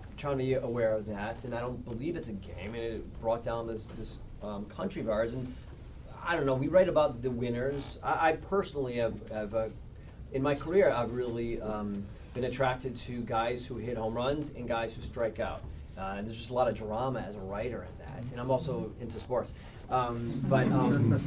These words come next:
<laughs> so, but I also like the strikeout stories too, and I think you can learn a lot from those too. Um, do we maybe build them up a little too much? I don't know. We're all, maybe, maybe, maybe I'm not, maybe I'm too, not objective enough. I try not to. We try not to. We try to have a healthy skepticism,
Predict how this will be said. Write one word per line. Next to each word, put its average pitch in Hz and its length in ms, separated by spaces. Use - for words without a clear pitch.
<laughs> - 140
so, 160 560
but 165 100
I 170 120
also 180 180
like 180 140
the 165 60
strikeout 139 460
stories 127 360
too, - 300
and 160 60
I 131 40
think 123 120
you 113 60
can 120 180
learn 123 120
a 120 40
lot 120 240
from 123 140
those 113 260
too. - 460
Um, 120 420
do 147 120
we 160 240
maybe 156 400
build 143 360
them 151 120
up 160 120
a 170 40
little 175 120
too 175 80
much? 190 180
I 311 60
don't 311 160
know. 269 220
We're 160 180
all, 226 320
maybe, 185 540
maybe, 165 320
maybe 147 400
I'm 127 80
not, 127 220
maybe 135 240
I'm 127 100
too, 123 280
not 120 160
objective 107 360
enough. 95 300
I 127 140
try 135 240
not 123 260
to. 143 100
We 131 140
try 120 260
not 117 280
to. 123 60
We 113 40
try 120 180
to 120 80
have 113 100
a 107 40
healthy 110 320
skepticism, 107 800